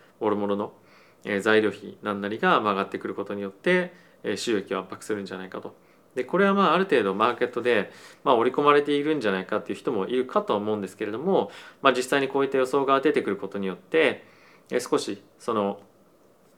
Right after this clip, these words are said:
えー、決算内容への見方っていうのも厳しくなってくると思いますし、まあ、やはり決算ミスした時の、まあ、悪影響っていうのもさらに大きくなるんじゃないかなと思うので、やっぱりマーケットの、まあ、参加者としては決算またぎで今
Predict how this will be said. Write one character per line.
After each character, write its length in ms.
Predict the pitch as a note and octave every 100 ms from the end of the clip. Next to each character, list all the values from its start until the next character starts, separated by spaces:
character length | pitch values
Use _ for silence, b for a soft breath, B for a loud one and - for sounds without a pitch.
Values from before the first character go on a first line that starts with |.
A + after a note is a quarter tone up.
| _ B -
え 100 | G#2
ー、 60 |
決 160 | A#2+ G#2
算 120 | B2
内 180 | C3 B2
容 100 | G2+
へ 20 |
の 80 | F2+
見 120 | F#2
方 180 | G2 A2
っ 60 | G2+
て 100 | -
い 40 |
う 40 | A#3
の 40 |
も 120 | C3
厳 220 | G2 A2+ A2
し 80 |
く 100 | -
な 120 | G2+ G#2
っ 20 |
て 100 | G2+
く 80 | G#2
る 80 |
と 80 | F#2+
思 120 | G2
い 40 | F#2
ま 140 | F#2+
す 60 | -
し、 300 | - D3+ - B B B B
ま 100 | D3
あ、 20 | D3+
や 40 |
は 60 | A#3+
り 100 | -
決 220 | G3 F#3+
算 220 | C3+ A2+
ミ 80 | D3+
ス 120 | C3+
し 80 | -
た 80 | G#2+
時 260 | A2+ C#3+
の、 340 | F#3+ G3 G#2+ B B B
ま 100 | A#2+
あ、 20 | A#2+
悪 100 | D#3+
影 140 | D3+
響 140 | C#3+ F#2
っ 20 |
て 100 | A#2
い 20 |
う 20 |
の 80 | G#2
も 40 |
さ 140 | F#2+ D3+
ら 80 | B2
に 120 | G2
大 200 | A2+ A#2
き 100 | -
く 120 | G#2
な 120 | A2
る 80 | G#2+
ん 40 | F#2+
じ 60 |
ゃ 40 | F#2+
な 80 |
い 40 | F#2+
か 100 | A#2
な 120 | B2
と 100 | B2
思 100 | B2
う 40 |
の 100 | A#2+
で、 260 | A#2+ C#3+ - B B B
や 80 | F3
っ 20 |
ぱ 80 | A#3
り 60 | E3
マ 160 | C3+
ー 60 | C#3+
ケ 100 | D3
ッ 60 | C#3+
ト 380 | - D3+ D3
の、 340 | F3+ G#3 G3+ - b b b b b -
ま 100 | C3
あ、 20 |
参 180 | C3+ B2+
加 100 | C3
者 160 | G2
と 180 | F2+ G#2
し 80 | -
て 100 | B2
は 120 | A#2+
決 220 | - B2+
算 220 | - F3+
ま 100 | G3+ G#3
た 100 | D#3
ぎ 100 | G2
で 240 | F#2 G2+
今 260 | B2+ A2